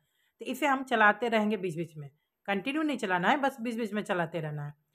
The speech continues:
और देखिए दो से तीन मिनट लगेंगे, घी भी हमारा बिल्कुल अच्छे से निकल जाएगा। और इसे हमने हाई फ्लेम पे ही रखा है ताकि घी हमारा जल्दी बन के तैयार हो। तो फ्लेम का कोई टेंशन नहीं है, बस हमारा घी बहुत जल्दी बन जाएगा। जितने झाग दिख रहे हैं ना, सारे झाग हमारे ख़त्म हो जाएंगे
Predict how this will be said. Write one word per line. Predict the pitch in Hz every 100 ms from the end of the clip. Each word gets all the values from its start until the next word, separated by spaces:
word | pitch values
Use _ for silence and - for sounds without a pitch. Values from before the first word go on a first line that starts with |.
| _ _ -
और | 220
देखिए | 262 311
दो | 233 277
से | 302
तीन | 311 285
मिनट | 285 269 254
लगेंगे, | 220 226 262
घी | 269 220 247
भी | 254
हमारा | 214 208 240
बिल्कुल | 220 190 208
अच्छे | - 180
से | 302 311 _
निकल | 185 175 165
जाएगा। | 156 143 147 _ _ _ -
और | 240
इसे | 247
हमने | 262 240 262
हाई | - 233
फ्लेम | 233 240 226
पे | 233
ही | 226
रखा | 214 220
है | 254 330 -
ताकि | 180 202
घी | 208
हमारा | 202 190 196
जल्दी | 170 175
बन | 185 151
के | 160
तैयार | 160 151 135
हो। | 139 _ _ _ _ _ _ -
तो | 196
फ्लेम | 214 226
का | 254
कोई | 254 247
टेंशन | 247 233 254
नहीं | 254 285
है, |
बस | 240 214
हमारा | 208 220
घी | 190 196
बहुत | 190 190 180
जल्दी | 175 175
बन | 160 151
जाएगा। | 156 180
जितने | 175 202 240 247
झाग | 208 220
दिख | 220 254
रहे | 233
हैं | 220
ना, | 269 - _ _ _
सारे | 240 240 262
झाग | 226 226
हमारे | 208 196
ख़त्म | 233 190 202
हो | 175 165
जाएंगे | 170 165 180